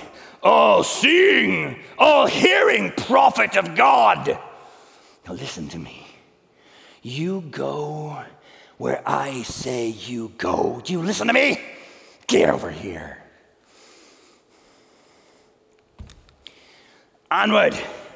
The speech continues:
to Moab and treasures. <laughs> All right, Cataract. <laughs> Now look, there's a very narrow way. Do not turn to the left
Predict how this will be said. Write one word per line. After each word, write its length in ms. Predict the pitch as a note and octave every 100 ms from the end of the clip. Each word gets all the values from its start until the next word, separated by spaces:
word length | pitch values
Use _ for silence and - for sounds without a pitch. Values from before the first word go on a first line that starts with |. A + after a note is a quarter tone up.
| - _ _ _ _ _ _ _ -
to 120 | A3
Moab 500 | A3+ A3+ - A3 F#3
and 160 | E3+
treasures. 840 | - - F#3+ D3 A#2+ - B2 - - _
<laughs> 120 | A#2+ _ B2 - A2 - G#2 - - _ - - _ - - _ - - - - - - - _ _
All 60 | A#2
right, 440 | F#3+ A3 G#3+ F3+
Cataract. 720 | - E3+ C#3+ D#3 F3 C#3 -
<laughs> 40 | - - - - - B2+ _ - _ _ _ - _ - _ _ - - - - - -
Now 120 | A#2+
look, 260 | D3+ E3 C3
there's 180 | C#3+
a 120 | A#2 -
very 420 | - - G#3+ G3+
narrow 500 | G3 F#3 G3 G3 F3+
way. 640 | E3+ F3 C#3+ B2 A#2+ - - - - - - _
Do 140 | C3+ D#3
not 300 | F3 F#3+ -
turn 240 | G3+ F#3
to 100 | E3+
the 140 | D#3+ D#3+
left 540 | F#3+ A3+ F3+ - -